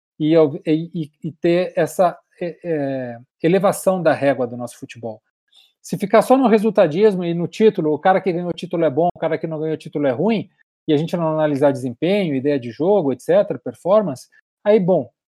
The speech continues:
vai dar na mesma se o cara é treinador paraguaio, é boliviano, é português, iraquiano, porque o que importa pro cara é ganhar título, então tanto faz quem tá ali, entendeu?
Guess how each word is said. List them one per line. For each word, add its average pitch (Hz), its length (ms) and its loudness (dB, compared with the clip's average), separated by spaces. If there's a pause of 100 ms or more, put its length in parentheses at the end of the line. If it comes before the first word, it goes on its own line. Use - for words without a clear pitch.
(240)
vai 156 140 4
dar 180 120 4
na 180 100 2
mesma 156 340 -2
se 139 100 -10
o 135 40 -6
cara 143 220 0
é 135 40 0
treinador 135 540 -6 (320)
paraguaio, 139 920 2 (140)
é 127 80 -6
boliviano, 135 840 0 (360)
é 131 240 0 (140)
português, 139 840 0
iraquiano, 143 760 2 (220)
porque - 160 -6
o 165 60 0
que 202 100 -4
importa 175 320 0
pro 165 120 -12
cara 165 240 0
é 156 40 0
ganhar 165 240 0
título, 185 380 0
então 220 200 -2
tanto 254 220 -4
faz 196 200 0
quem 143 140 -10
tá 135 80 -6
ali, 143 280 -2 (580)
entendeu? 127 420 -10